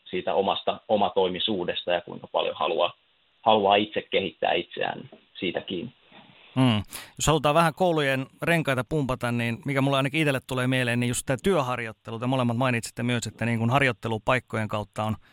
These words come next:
Speaker 2: avautunut joitakin juttuja. Ja sehän on ainakin sellainen, sellainen asia, että jos, jos sulla ei ole mitään koulua,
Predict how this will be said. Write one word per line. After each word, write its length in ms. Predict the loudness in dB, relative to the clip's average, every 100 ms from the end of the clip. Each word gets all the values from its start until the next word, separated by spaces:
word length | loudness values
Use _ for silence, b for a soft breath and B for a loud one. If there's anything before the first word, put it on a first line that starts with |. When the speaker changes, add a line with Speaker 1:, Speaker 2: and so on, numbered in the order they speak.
| _ 0
Speaker 2:
avautunut 460 | 2 2 2 0
joitakin 420 | 2 2 0 -4 -2
juttuja. 400 | -2 -4 -4 -2
Ja 80 |
sehän 200 | 2 4
on 40 | 4
ainakin 220 | 0 -2
sellainen, 400 | -2 0 2 0 b b b b
sellainen 320 | 2 2 2
asia, 320 | 0 0 0
että 180 | -2 -2
jos, 320 | -2 -2 -4 -6
jos 340 | -6 -4 -6 -6
sulla 260 | -2 0
ei 160 | 2 2
ole 80 | 2
mitään 260 | 0 -2
koulua, 480 | 0 0 0 -2 -4